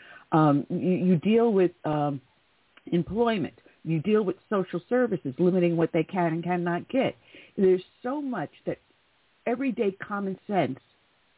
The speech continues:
you have in that bill are completely lacking from the Senate bill. And there was an article up in the, I think it was the Daily Caller or the Daily Signal. I may be wrong, but I, I thought it was. I was pulling up so many articles last night.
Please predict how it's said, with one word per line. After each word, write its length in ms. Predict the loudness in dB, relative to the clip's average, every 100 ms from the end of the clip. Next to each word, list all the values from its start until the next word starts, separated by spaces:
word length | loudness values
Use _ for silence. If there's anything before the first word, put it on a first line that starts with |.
| _
you 180 | 0 2
have 300 | 2 2 0 0
in 100 | 0
that 260 | 0 -2 0
bill 340 | 4 4 2 -4 _ -20 -4
are 100 | -2
completely 680 | 0 -4 -2 -2 -2 -2 -4 0
lacking 840 | 2 4 4 2 0 -2 0 -2 -6 -2
from 360 | 2 2 2 -6 _
the 80 | -10 -6
Senate 260 | -6 -6 -6
bill. 220 | -6 -8 -12 _ -20 -20 _
And 560 | 2 4 4 2 0 -4 -6
there 200 | 0 2
was 140 | 2
an 120 | -2 -6
article 540 | -4 -4 -6 -4 -6 -4
up 220 | -6 -4
in 240 | -2 -2 -2
the, 120 | -4 -6
I 120 | -8
think 180 | -4 0
it 40 | 0
was 100 | 0
the 60 | -2
Daily 320 | 0 2 0
Caller 480 | -2 -2 0 0 -4 _ _ _ _
or 80 | 0
the 60 | 2
Daily 300 | 2 0 -2
Signal. 320 | -4 -4 -8 -10 _ _ _ -6
I 140 | -2
may 160 | 2 2
be 140 | 2
wrong, 380 | 2 2 2 -2 _ -4
but 180 | -2 -2
I, 80 |
I 40 | -4
thought 220 | 0 0
it 80 | 2
was. 140 | 2 2
I 60 |
was 80 | 0 0
pulling 200 | 0 0
up 60 | 0 -2
so 80 |
many 180 | 2 2 2
articles 360 | 2 2 0 -2
last 200 | -4 -4
night. 200 | -4 -6